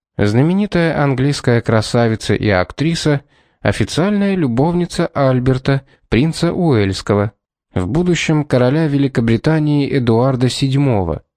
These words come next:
Конец примечания. Только эта девушка смотрела прямо в камеру,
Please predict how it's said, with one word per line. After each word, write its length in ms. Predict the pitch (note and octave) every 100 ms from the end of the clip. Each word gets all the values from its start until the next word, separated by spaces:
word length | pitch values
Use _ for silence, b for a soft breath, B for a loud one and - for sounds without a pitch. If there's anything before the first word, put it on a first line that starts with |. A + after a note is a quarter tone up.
| _ _ _
Конец 380 | - F#2 C3+ D3+
примечания. 880 | C#3 C#3 C#3 - G#2 F2+ E2+ E2 - _ _ _ _ _ _ _ _ _ _ _ _ _
Только 300 | - C3+ B2+
эта 300 | D#3 F#3+ -
девушка 540 | F2+ F#2 G2 G#2+ - A#2
смотрела 560 | - A2+ - A#2+ B2
прямо 380 | - B2+ C3+ B2+
в 100 | B2
камеру, 580 | - E3+ B2+ F#2+ E2